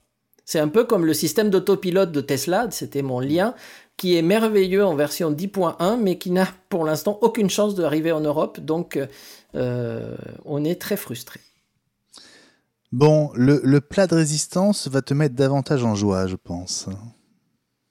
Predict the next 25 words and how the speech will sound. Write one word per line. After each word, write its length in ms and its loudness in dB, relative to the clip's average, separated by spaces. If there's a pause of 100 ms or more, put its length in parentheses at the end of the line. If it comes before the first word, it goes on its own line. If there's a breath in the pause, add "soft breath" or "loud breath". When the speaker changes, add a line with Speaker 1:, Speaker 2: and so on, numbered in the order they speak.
(720 soft breath)
Speaker 1:
Oui, 960 2
oui, 220 0
oui, 220 0
oui, 200 -2
oui, 220 -4
oui. 160 -2
Et, 680 -4
et 40 -8
bon, 500 -4
c'est, 280 -6
c'est 320 -6
une 160 0
nouveauté 500 0
puisqu'on, 540 -4
on 160 0
a 100 0
parlé 540 2
tout 240 -6
à 120 4
l'heure, 380 4
euh, 220 2
évidemment 800 0
de 100 -2
l'Apple 440 -2
Car, 540 0